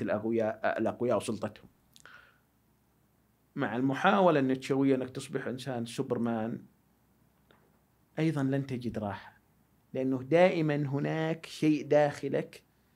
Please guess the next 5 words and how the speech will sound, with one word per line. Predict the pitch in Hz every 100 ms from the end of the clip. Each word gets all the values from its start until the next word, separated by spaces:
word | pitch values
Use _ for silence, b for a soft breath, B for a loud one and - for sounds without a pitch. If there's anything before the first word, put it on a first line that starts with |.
| _ _ _ _ _ _ -
يعذبك، | 139 139 147 123 104 85 90 - _ -
أنك | 117 107 104
ما | 104 123
الذي | 170 160 139 117 117
يجعلك | 107 101 - 120 117 117 -